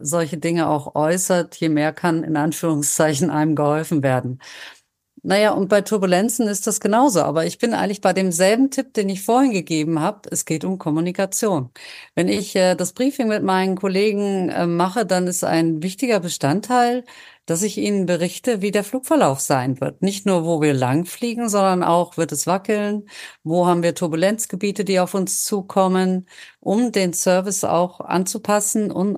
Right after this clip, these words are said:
und aber natürlich auch die Sicherheit, äh, bestmöglich zu gewährleisten. Und dasselbe bei den Passagieren auch. Also,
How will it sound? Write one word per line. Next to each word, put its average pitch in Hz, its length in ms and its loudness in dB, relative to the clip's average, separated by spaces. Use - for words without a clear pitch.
und 202 240 -2
aber 180 160 2
natürlich 185 500 -2
auch 170 220 0
die - 140 -8
Sicherheit, 156 580 -2
äh, 143 260 -2
bestmöglich 147 580 -2
zu - 100 -4
gewährleisten. 139 760 -2
Und 160 140 0
dasselbe 175 480 2
bei 196 120 4
den 196 140 0
Passagieren 208 540 0
auch. 226 400 2
Also, 175 340 -2